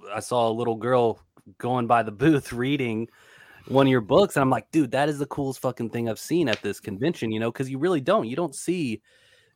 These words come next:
kids reading, and, you know, um, you don't see, you know, you don't really see many people reading, you know, it's crazy. I, I, I try to talk to people about books and try to, especially coming from a small town in Kentucky, like,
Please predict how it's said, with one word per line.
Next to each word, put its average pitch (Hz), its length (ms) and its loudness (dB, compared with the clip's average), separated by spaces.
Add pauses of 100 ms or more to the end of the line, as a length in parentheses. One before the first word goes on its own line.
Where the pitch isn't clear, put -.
(140)
kids 139 360 2
reading, 120 480 -2
and, 104 380 -4
you 120 140 -6
know, 107 360 -2 (160)
um, 104 340 -2
you 135 100 -6
don't 156 180 -2
see, 139 380 -4
you 131 100 -4
know, 143 140 2
you 135 120 -4
don't 156 140 0
really 151 220 0
see 147 180 -8
many 139 260 -2
people 90 360 -12
reading, 85 340 -12
you 98 60 -8
know, 113 140 -2
it's 120 240 -2
crazy. 127 440 -2
I, 104 220 -2
I, - 20 -6 (320)
I 110 80 -4
try 120 240 -2
to 120 80 -2
talk 120 280 -2
to 120 60 -6
people 117 280 -4
about 110 300 -2
books 127 420 -2
and 92 120 -12
try 110 140 0
to, 107 160 -2 (260)
especially 120 520 -2
coming 113 260 -4
from 104 220 -6
a 95 60 -10
small 107 300 -2
town 104 180 -4
in 98 80 -6
Kentucky, 101 500 -6
like, 92 160 -8